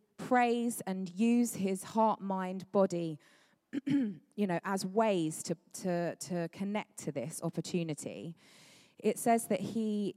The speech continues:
he sings in the shadow of, of God's wings. I just wanna say something about protection, the protection of God here. Um,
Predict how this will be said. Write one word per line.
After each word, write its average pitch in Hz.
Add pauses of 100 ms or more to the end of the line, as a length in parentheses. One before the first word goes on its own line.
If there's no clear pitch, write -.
he 208
sings 175
in 170
the 175
shadow 147 (400)
of, 165 (240)
of 170
God's 165
wings. 147 (300)
I 180
just 233
wanna 254
say 233
something -
about 175
protection, -
the 160
protection -
of 160
God 160
here. - (600)
Um, 165